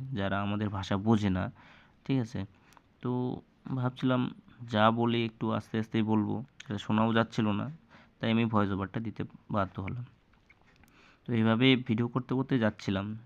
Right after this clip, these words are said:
যেতে যেতে সেনাদা বলছিল আর কি, "চলো আর একটা নতুন জায়গা আছে ওখানে যাব।" তো আমিও বললাম, "ঠিক আছে চলো তাহলে ওখানেই যাওয়া যাক।" এভাবেই ঘুরতে ঘুরতে সারা দিন ঘুরলাম,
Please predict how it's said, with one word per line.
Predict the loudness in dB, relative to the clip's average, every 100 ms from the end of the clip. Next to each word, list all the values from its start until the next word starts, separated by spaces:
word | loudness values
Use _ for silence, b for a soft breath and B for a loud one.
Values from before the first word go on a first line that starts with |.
| _ -8
যেতে | -6 -4
যেতে | -4 -2 -2 -4 -2
সেনাদা | -2 0 0
বলছিল | 2 2 2 0
আর | 0
কি, | -4
"চলো | -6 -4 0
আর | 2
একটা | 0 -4
নতুন | -4 -2 0
জায়গা | 2 0 -2
আছে | -4 -4
ওখানে | -2 -2 -2
যাব।" | -6 -10 -12 B B B -2
তো |
আমিও | 2 4 4
বললাম, | 4 2
"ঠিক | 2 0
আছে | 0
চলো | -2 -2 -2
তাহলে | -2 -2
ওখানেই | 0 0 2
যাওয়া | 2 0 0
যাক।" | -4 -8 _ b b b -8
এভাবেই | -4 -2 0 0 -2 -8
ঘুরতে | -4 -2 0
ঘুরতে | 0 0 -4 -2
সারা | 2 2
দিন | 4 4 4
ঘুরলাম, | 2 0 -2 -4